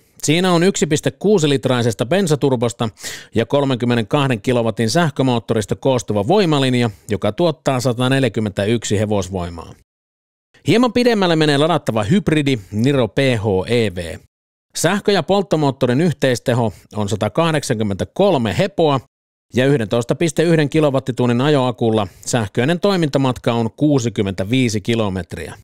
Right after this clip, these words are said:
Edistyksellistä Kian ladattavassa hybridissä on akun lämmitysjärjestelmä,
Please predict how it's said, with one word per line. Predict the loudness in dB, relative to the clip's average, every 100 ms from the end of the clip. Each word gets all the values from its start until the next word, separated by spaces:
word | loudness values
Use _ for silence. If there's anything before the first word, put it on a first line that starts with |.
| _ _ _ _ _ _ _ _ -4
Edistyksellistä | 0 2 2 0 0 0 0 0 -4 -4
Kian | 0 2 4
ladattavassa | 4 2 0 -2 -2 0
hybridissä | 2 2 2 0 0 -2 -4 -4 -8
on | -4 -2
akun | 0 -2 0 2
lämmitysjärjestelmä, | 2 2 0 0 0 0 0 0 0 -2